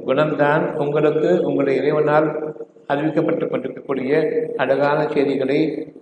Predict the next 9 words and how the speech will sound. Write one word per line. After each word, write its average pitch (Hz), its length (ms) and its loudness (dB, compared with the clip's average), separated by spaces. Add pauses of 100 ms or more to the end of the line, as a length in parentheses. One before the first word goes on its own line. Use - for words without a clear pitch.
(200)
நம்புவதற்கு 160 840 2 (420)
மறுக்கச் 123 400 -2
செய்கிறது. 113 320 -6 (1700)
எனக்கு 143 240 0
நம்பிக்கை 151 520 2
இல்லையே 139 400 2
என்று - 240 0
கூறும் 123 280 -2
பொழுது, 120 320 0